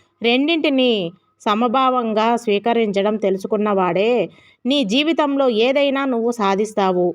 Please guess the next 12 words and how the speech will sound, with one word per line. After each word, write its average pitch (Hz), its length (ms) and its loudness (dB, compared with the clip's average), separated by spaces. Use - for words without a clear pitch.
ఎంతో 214 440 0
లోతుగా 202 640 0
భవిష్యత్తును 285 680 0
దృష్టిలో 277 500 0
ఉంచుకొని 208 800 -2
ఇలా 233 300 0
నువ్వు 208 540 -2
అన్ని 214 320 0
రకాలుగా 247 560 0
కూడా 214 300 -2
ఆలోచిస్తూ 202 880 -2
ధైర్యవంతులుగా, 220 1300 0